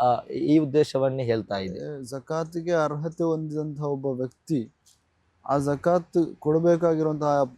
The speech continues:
Speaker 1: ಶ್ರೀಮಂತನಿಂದ
Speaker 2: ಆ ಶ್ರೀಮಂತನಿಂದ ತೆಗೆದುಕೊಳ್ಳುವುದು, ಆತ ಬಲಾತ್ಕಾರವಾಗಿ ತೆಗೆದುಕೊಳ್ಳುವಂತಹ ಒಂದು ಅವಕಾಶವನ್ನು
Speaker 1: ಹೌದು, ಅಂದ್ರೆ ಆತನಿಗೆ ಸಿಗ್ಲಿಲ್ಲ ಅಂದ್ರೆ ಆ ಶ್ರೀಮಂತನಲ್ಲಿ ಉಳಿದಿರುವ ಸೊತ್ತು, ಅಂದ್ರೆ ಆತ ಯೂಸ್ ಮಾಡಿ ಉಳಿದಿರುವ ಸೊತ್ತು ಅದು ಅವಂದಲ್ಲ,
Speaker 2: ಆತನದ್ದಲ್ಲ.
Speaker 1: ಅದು ಬಡವನ ಹಕ್ಕು.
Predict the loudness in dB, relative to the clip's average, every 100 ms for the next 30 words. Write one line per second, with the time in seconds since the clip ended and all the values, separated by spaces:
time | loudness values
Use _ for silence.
0 | -20 -14 2 4 6 6 4 4 2 2
1 | 2 -4 -4 -6 -6 -6 -4 -6 -4 -4
2 | -4 0 2 6 4 2 _ _ _ _
3 | 0 2 4 2 2 0 -2 2 0 0
4 | 2 4 4 4 4 0 0 0 0 -2
5 | -2 -2 -2 -6 -8 -6 -8 -4 -6 -4
6 | 0 4 6 6 6 8 6 6 6 6
7 | 6 6 8 8 6 6 4 4 4 2
8 | 2 4 4 4 2 2 2 4 4 4
9 | 4 2 4 4 2 0 -2 -4 -4 -4
10 | -2 -2 0 0 0 2 4 4 4 -2
11 | 0 0 2 2 2 0 0 4 6 6
12 | 6 6 6 4 0 -4 -6 -4 -4 -4
13 | -4 0 4 6 6 6 4 0 -6 _
14 | 4